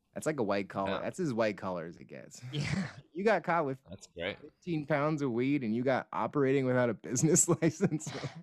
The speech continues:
Speaker 1: Like
Speaker 2: Well, you didn't get twenty-five to life like a black guy would have, so that's nice.
Speaker 1: So,
Speaker 2: And, uh,
Speaker 1: you know what's
Speaker 2: <laughs>
Speaker 1: interesting is I was like, "Is this white privilege? I'm pretty sure this is white privilege." But when I got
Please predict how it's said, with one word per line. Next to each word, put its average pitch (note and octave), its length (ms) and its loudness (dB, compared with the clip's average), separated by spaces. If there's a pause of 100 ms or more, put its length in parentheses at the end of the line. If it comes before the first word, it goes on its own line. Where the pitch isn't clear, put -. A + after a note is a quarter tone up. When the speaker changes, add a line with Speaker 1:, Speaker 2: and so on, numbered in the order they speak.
(100)
Speaker 1:
Like - 320 -10 (180)
Speaker 2:
Well, C#3 240 -4
you A#2 140 2
didn't B2+ 160 2
get B2 180 2
twenty-five B2+ 540 2
to A2+ 80 0
life A#2 460 0
like F2+ 240 -4
a E2 240 0
black A2+ 260 0
guy D#2 160 -4
would D2 160 -6
have, B1+ 100 -10
so - 140 -8
that's G#2 220 -6
nice. E2+ 320 -6
Speaker 1:
So, D#3+ 340 6
Speaker 2:
And, E2 140 -10
uh, D#2 260 -4
Speaker 1:
you D3 60 0
know D#3+ 60 4
what's C#3+ 200 0
Speaker 2:
<laughs> - 0 -
Speaker 1:
interesting D3 720 0
is C3 220 -4
I D#3 140 4
was F3 140 4
like, C#3 220 2
"Is C3 160 -2
this G#3+ 240 0
white C4 240 2
privilege? C4 560 0
I'm F3+ 140 -2
pretty F#3 260 0
sure F3 160 0
this D#3+ 180 0
is D3 140 0
white B2+ 240 2
privilege." A2 540 -4
But B2+ 180 0
when C3 160 -2
I D3 140 -2
got D#3 300 2